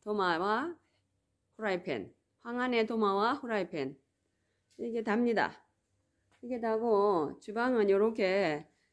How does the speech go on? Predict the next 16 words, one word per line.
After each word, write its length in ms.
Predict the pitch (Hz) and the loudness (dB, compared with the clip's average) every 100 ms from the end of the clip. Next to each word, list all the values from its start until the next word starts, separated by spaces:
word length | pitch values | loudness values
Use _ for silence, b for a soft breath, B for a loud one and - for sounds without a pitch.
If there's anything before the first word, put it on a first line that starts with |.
| _ | _
요렇게, 260 | 196 208 196 | -2 0 2
요렇게. 680 | 180 190 170 180 165 139 - - | 0 0 0 2 0 0 -6 -6
어머, 160 | 202 | -2
요 140 | 196 202 | 0 -2
단지가 380 | 226 247 254 | -4 -2 -2
이쁘다. 240 | 175 175 175 | -2 -4 -8
쌀단지 440 | 254 254 226 185 | -8 -4 -4 -2
요거 140 | 165 160 | -2 -2
이쁘네. 500 | 160 160 113 151 - _ _ _ _ _ _ | -2 -4 -4 -4 -12 _ _ _ _ _ _
그리고 260 | - 262 240 | -10 -2 2
요거 320 | 240 233 240 | 4 6 4
계란 300 | 247 294 302 | 2 2 2
넣는 300 | 240 226 208 | 2 2 2
거 80 | 202 | 2
한번 140 | 190 175 | 0 -2
보십시오. 560 | - - - 143 160 | -6 -8 -6 -6 -6